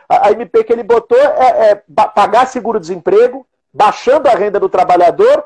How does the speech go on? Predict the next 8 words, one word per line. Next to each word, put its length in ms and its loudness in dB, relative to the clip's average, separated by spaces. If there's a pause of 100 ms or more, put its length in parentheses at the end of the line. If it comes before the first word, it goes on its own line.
(200)
e 160 0
ainda 380 0
não 220 -2
tem 240 -4
contrapartida 680 -4
de 120 -14
não 140 -2
demitir. 540 -8